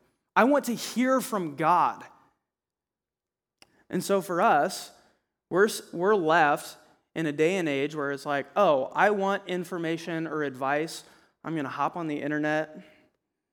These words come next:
I'm gonna read a news source. I'm gonna pick up a different book. I'm gonna, you know, go to the Student Success Center," whatever that means.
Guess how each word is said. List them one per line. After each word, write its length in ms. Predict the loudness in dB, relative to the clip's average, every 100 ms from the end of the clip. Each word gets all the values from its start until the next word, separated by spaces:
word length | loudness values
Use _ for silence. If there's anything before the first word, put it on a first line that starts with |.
| _ -12
I'm 80 | -6
gonna 160 | -4
read 500 | -4 -4 -2 -2 -2
a 220 | -4 -6 -6
news 380 | -2 -2 -2
source. 720 | -4 -4 -2 0 0 -2 -10 -14 _ _ _ -6
I'm 120 | -2
gonna 260 | 2 2
pick 300 | 0 -6 -2
up 120 | 0 -2
a 60 |
different 540 | -2 -4 -2 -6 -6 -2
book. 340 | 2 2 0
I'm 140 | -2 -4
gonna, 380 | -2 0 0 -2
you 100 | -8
know, 220 | -6 -6 -10 -16 -4
go 240 | 0 2
to 160 | 0 -4
the 100 | -8
Student 480 | -8 -4 -4 -4 -8
Success 560 | -12 -10 -2 -2 -2
Center," 300 | -8 -6 -6
whatever 280 | -6 -6 -6
that 200 | -6 -6
means. 480 | -6 -8 -8 -10